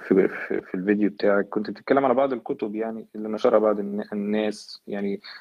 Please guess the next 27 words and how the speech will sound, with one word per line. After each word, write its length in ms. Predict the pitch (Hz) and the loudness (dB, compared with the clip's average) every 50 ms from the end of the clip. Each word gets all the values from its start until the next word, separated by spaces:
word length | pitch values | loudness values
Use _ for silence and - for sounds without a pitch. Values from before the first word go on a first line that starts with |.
| - _ - | -12 _ 2
آه، 120 | 113 107 | 4 4
دانيال 360 | 104 107 120 120 117 107 104 101 | 6 6 6 4 4 2 0 0
دينيت، 300 | 110 107 104 101 104 - _ _ - - _ _ _ _ _ - | 0 0 0 -2 -4 -8 _ _ -20 -20 _ _ _ _ _ -4
آه، 120 | 107 101 | -2 -2
دوكنز، 520 | 101 101 110 110 104 - 107 101 98 95 - | 2 4 2 2 2 0 -2 -4 -4 -2 -2
أيًا 200 | 107 107 107 107 | -2 0 0 -2
كان. 260 | 107 - 110 107 104 | 0 0 0 0 2
هو 240 | 107 120 123 120 113 | 4 4 6 4 4
الكتاب 760 | 117 113 - 120 113 110 - 123 113 131 135 143 143 131 117 - _ _ _ _ _ _ _ _ - | 2 0 -4 -6 -6 -6 -4 0 2 4 4 4 4 0 -4 -10 _ _ _ _ _ _ _ _ -6
بيتكلم 280 | 110 107 107 143 143 139 | -6 0 2 2 2 2
على 120 | 131 117 | 2 0
فكرة 200 | 123 135 - 127 | -2 -2 0 0
عقلانية، 640 | 117 110 - - 123 120 127 139 147 143 143 - - - - - - - - - - | -2 -2 -2 -4 -6 -6 -6 -8 -10 -10 -10 -12 -12 -14 -16 -16 -14 -16 -16 -14 -8
ماشي، 380 | 160 185 202 - - - _ _ _ _ _ _ _ | -4 -4 -4 -4 -6 -10 _ _ _ _ _ _ _
تمام، 240 | - 107 110 127 139 | -2 0 2 2 4
ولكن 260 | 123 123 135 - 131 | 4 4 4 4 4
هو 160 | 127 131 131 113 | 4 4 4 2
في 300 | - - 107 98 98 98 | 0 -4 -6 -6 -4 -6
استخدامه 500 | 95 - - 110 104 107 113 127 139 139 | -6 -4 -2 -2 0 2 2 2 4 4
للمصطلحات 800 | 127 117 107 107 104 104 - - 104 - - 139 131 - - - - - | 4 2 2 2 0 0 0 -2 0 2 4 2 2 2 0 -6 -10 -6
زي 60 | 104 | -4
ما 120 | 110 120 | -4 -4
أنت 100 | 120 - | -4 -4
بتقول 140 | 113 120 117 | -4 -4 -2
كده 140 | - 127 117 | -2 0 0
بيحبش 480 | 110 104 - - 127 123 117 101 - | 0 2 2 2 0 0 -2 -6 -6
الكلام، 420 | - - - - 110 120 127 143 | -8 -6 -4 -2 0 0 0 -2